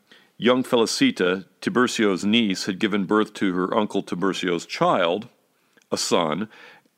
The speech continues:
and Felicita's mother, Maria Villa, was absolutely furious about it. That meant railing about Tiburcio's caddish ways to her extended family,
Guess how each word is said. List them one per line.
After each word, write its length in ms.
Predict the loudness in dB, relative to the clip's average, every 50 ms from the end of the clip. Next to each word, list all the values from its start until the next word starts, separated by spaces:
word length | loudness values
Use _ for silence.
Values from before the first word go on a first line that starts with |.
| _
and 180 | -2 -2 -2 0
Felicita's 880 | 2 2 2 2 2 0 0 0 0 2 2 2 2 0 -2 -6 -10 -12 _ _ _ _ _
mother, 580 | -6 -2 2 4 4 4 4 4 2 0 0 -4 -4
Maria 360 | -2 0 0 2 2 2 2
Villa, 440 | 2 4 4 4 4 4 2 2 0 -4 -18 -20 -20 -12 -6
was 140 | -2 2 4
absolutely 520 | 4 4 4 2 0 -2 0 2 0 -2
furious 500 | -2 0 2 4 4 4 2 2 -2 -6
about 340 | -6 -4 -4 -4 -4 -6 -8
it. 120 | -10 -12 -14 _ _ _ _ _ _ _ _ _ _ _ _ _ _ _ _ _
That 260 | 4 6 6 6 6 4
meant 260 | 4 2 2 2 2
railing 380 | 2 4 4 6 4 4 2
about 300 | 2 2 2 2 2 0
Tiburcio's 580 | -2 -4 0 0 0 0 0 -2 -2 -2 -2 -4
caddish 540 | -8 -10 0 2 4 4 4 2 0 0 0
ways 340 | 2 2 4 4 2 0 0
to 140 | -4 -4 -2
her 120 | 0 -2
extended 500 | -2 -2 -4 -2 0 0 0 0 -4 -4
family, 600 | -4 -2 0 2 2 2 2 0 0 -2 -2 -4